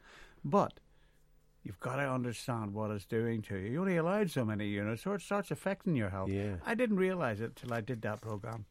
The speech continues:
Speaker 2: And the nature of your, the nature of your business as well, on the road, uh, uh, uh, uh, doing gigs around the country and stuff, and you, you probably have a pint or a glass of wine after the show. You can't sleep, so,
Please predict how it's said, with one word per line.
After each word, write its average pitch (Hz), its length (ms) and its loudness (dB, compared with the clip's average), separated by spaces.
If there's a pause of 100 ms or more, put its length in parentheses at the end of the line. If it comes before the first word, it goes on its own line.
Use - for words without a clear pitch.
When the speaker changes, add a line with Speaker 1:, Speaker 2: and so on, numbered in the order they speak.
(300)
Speaker 2:
And 156 120 12
the 170 60 12
nature 226 340 12
of 175 120 8
your, 190 100 6
the 160 100 4
nature 208 280 6
of 190 60 4
your 175 160 10
business 123 440 6
as 110 80 2
well, 120 220 6
on 117 140 8
the 110 80 8
road, 110 460 4
uh, - 60 -8
uh, 107 280 -2 (180)
uh, 110 100 10 (100)
uh, 113 100 4 (180)
doing 120 240 10
gigs 113 340 6
around 107 300 8
the 107 60 8
country 107 420 6
and 101 100 4
stuff, 117 340 2
and 107 120 4
you, 104 120 -2
you 113 140 -4
probably 113 260 0
have 107 120 2
a 107 40 -2
pint 110 360 0
or 107 60 0
a 107 40 -2
glass 113 300 2
of 110 60 4
wine 107 220 4
after 110 300 2
the 107 100 -4
show. 113 260 2
You 113 120 4
can't 117 300 4
sleep, 127 440 4
so, 110 360 4